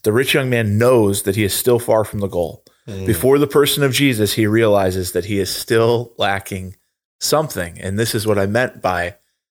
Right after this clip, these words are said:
Speaker 1: why would we evangelize the just man who doesn't know Jesus? Because Jesus is the lacking thing.
Speaker 2: Yeah. And when you think about this in terms of evangelization, there are people who are so wounded and broken that they know they need a savior,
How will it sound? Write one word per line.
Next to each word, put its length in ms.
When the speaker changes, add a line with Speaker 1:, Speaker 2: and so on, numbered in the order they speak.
Speaker 1:
why 240
would 140
we 140
evangelize 600
the 120
just 340
man 440
who 100
doesn't 300
know 140
Jesus? 580
Because 320
Jesus 400
is 360
the 100
lacking 440
thing. 260
Speaker 2:
Yeah. 200
And 240
when 100
you 60
think 180
about 240
this 180
in 60
terms 240
of 100
evangelization, 840
there 200
are 140
people 380
who 120
are 100
so 260
wounded 380
and 120
broken 480
that 100
they 160
know 240
they 200
need 200
a 80
savior, 540